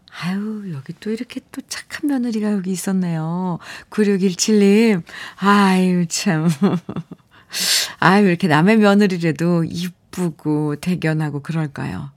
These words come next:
그나저나 칠월에 둘째 출산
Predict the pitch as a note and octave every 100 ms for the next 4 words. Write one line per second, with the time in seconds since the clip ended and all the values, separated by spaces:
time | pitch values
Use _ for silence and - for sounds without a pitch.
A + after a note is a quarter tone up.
0 | _ D#3 D3 D#3+ D3+ - - - - -
1 | _ _ _ _ - - E4 D#4 F#3 E3
2 | A#3+ - F#3 E3 - D#3 G3 - B3 -
3 | F3+ D#3+ G#3+ F4+